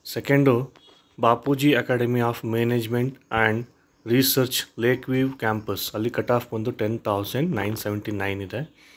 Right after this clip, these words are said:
ನೆಕ್ಸ್ಟ್ ಜಿ ಎಮ್ ಯೂನಿವರ್ಸಿಟಿ ಕರೂರ್, ಕಸಬಾ ಹೋಳಿ, ದಾವಣಗೆರೆ. So ಇಲ್ಲಿ ಕಟ್ ಆಫ್ ಬಂದು ಜನರಲ್ ಎಂ ಬಿ ಎಗೆ ಲೆವೆನ್ ತೌಸಂಡ್ ಸೆವೆನ್ ಹಂಡ್ರೆಡ್ ಆ್ಯಂಡ್ ಫೋರ್ಟೀನ್ ಇದೆ. And also they have, uh, different types of ಎಂ ಬಿ ಎಸ್.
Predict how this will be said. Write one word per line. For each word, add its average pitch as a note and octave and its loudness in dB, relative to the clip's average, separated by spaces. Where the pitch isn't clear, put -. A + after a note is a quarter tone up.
ನೆಕ್ಸ್ಟ್ - 0
ಜಿ C3+ 8
ಎಮ್ C#3+ 8
ಯೂನಿವರ್ಸಿಟಿ B2+ -2
ಕರೂರ್, A2+ -2
ಕಸಬಾ C3 4
ಹೋಳಿ, B2 4
ದಾವಣಗೆರೆ. A2 -2
So A#2+ -8
ಇಲ್ಲಿ A#2+ -4
ಕಟ್ A#2 -4
ಆಫ್ C3 2
ಬಂದು A#2+ 0
ಜನರಲ್ A#2 0
ಎಂ A2+ 2
ಬಿ A2+ 2
ಎಗೆ A2 2
ಲೆವೆನ್ A2 0
ತೌಸಂಡ್ A#2 -4
ಸೆವೆನ್ A2 -6
ಹಂಡ್ರೆಡ್ A2+ -6
ಆ್ಯಂಡ್ A2+ -10
ಫೋರ್ಟೀನ್ A2+ -4
ಇದೆ. G2+ -2
And A2+ -2
also B2+ 2
they B2 4
have, A#2+ 6
uh, G#2 4
different B2+ -2
types B2 -4
of - -8
ಎಂ G#2+ -4
ಬಿ G#2+ 0
ಎಸ್. C#3+ -2